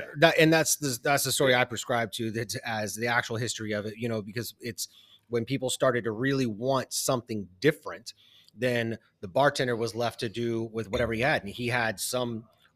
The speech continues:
Speaker 2: all fix-it tonic from some snake oil salesman, right, which was typically bitters, right, a
Speaker 1: Yeah.
Speaker 2: bittering agent. And then he had something sweet, which was usually sugar. So he made it together. And to me, that was what they call the birth of the cocktail.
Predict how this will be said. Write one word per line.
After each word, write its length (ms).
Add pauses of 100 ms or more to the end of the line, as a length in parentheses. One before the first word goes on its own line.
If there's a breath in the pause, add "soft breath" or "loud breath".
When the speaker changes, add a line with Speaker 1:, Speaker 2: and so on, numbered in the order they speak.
Speaker 2:
all 240
fix-it 580
tonic 420
from 220
some 320
snake 480 (160)
oil 260
salesman, 800 (160)
right, 320
which 220
was 160
typically 420
bitters, 560
right, 240
a 60
Speaker 1:
Yeah. 60
Speaker 2:
bittering 280
agent. 320 (320 loud breath)
And 80
then 80
he 80
had 180
something 380
sweet, 400
which 160
was 100
usually 360
sugar. 460
So 100
he 80
made 160
it 80
together. 500
And 300
to 100
me, 140
that 180
was 200 (300)
what 200
they 80
call 160
the 80
birth 320
of 80
the 60
cocktail. 520